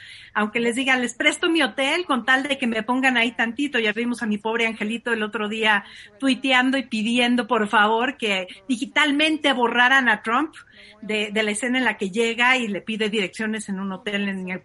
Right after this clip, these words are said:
Mi pobre angelito dos. Eh, pero como muchos de los persona-, de las personas que estaban en el Capitolio ese día, y en particular miembros de la prensa, Marta,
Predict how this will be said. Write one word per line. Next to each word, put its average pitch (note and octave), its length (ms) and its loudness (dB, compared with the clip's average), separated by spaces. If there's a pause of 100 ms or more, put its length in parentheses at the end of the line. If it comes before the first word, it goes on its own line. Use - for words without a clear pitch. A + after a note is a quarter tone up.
Mi G3 120 0
pobre A#3+ 220 0
angelito G#3 400 -2
dos. A#3 300 -6 (440)
Eh, G#3+ 280 -2 (160)
pero B3 720 0 (120)
como C4 340 0
muchos F#4 760 -2
de A#3 140 -2
los G#3+ 180 -2
persona-, A#3 720 -4
de A3 100 2
las A3 140 0
personas B3+ 440 -2
que A#3+ 100 -4
estaban A#3+ 680 2 (300)
en G#3+ 140 0
el G#3+ 100 -4
Capitolio B3 800 0
ese A#3 280 -2
día, G#3 180 0
y G#3+ 100 -2
en A3 80 -2
particular A#3+ 760 0
miembros D#4+ 460 0
de C4+ 80 -2
la F#3+ 160 0
prensa, G#3 440 -2
Marta, G3 480 -4